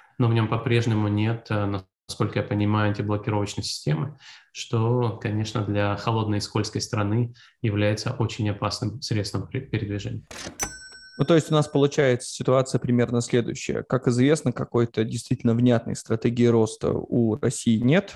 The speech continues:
Speaker 2: Во всяком случае, э, после второго, ну или, скажем так, после первого срока Владимира Путина, да, конечно, писались какие-то стратегии, но это скорее была такая, ну, бумажка, если можно так выразиться, каких-то реальных решений, которые бы позволили проводить,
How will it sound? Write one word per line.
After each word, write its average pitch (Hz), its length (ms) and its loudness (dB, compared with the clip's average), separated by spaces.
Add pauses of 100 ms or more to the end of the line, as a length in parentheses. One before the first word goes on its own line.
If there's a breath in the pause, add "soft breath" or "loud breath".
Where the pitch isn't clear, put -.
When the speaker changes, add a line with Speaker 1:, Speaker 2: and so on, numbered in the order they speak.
Speaker 2:
Во 127 200 0
всяком 117 280 -4
случае, 113 720 0
э, 135 400 0
после 123 560 0
второго, 120 640 2
ну 135 100 6
или, 117 400 2
скажем 127 300 -2
так, - 140 -2
после 131 220 0
первого 117 320 4
срока 110 480 0
Владимира 117 380 2
Путина, 147 560 2
да, 120 120 2
конечно, 110 360 -4
писались 117 320 -4
какие-то - 340 -4
стратегии, 131 520 2
но 120 120 2
это 131 180 0
скорее 120 360 2
была 113 220 2
такая, 110 400 -4 (500 loud breath)
ну, 170 100 6
бумажка, 131 480 4
если - 220 -6
можно 113 260 2
так - 180 -6
выразиться, 131 520 2
каких-то - 400 -2
реальных 117 400 4
решений, 143 420 2
которые - 380 -2
бы 113 80 4
позволили 113 580 2
проводить, 113 460 0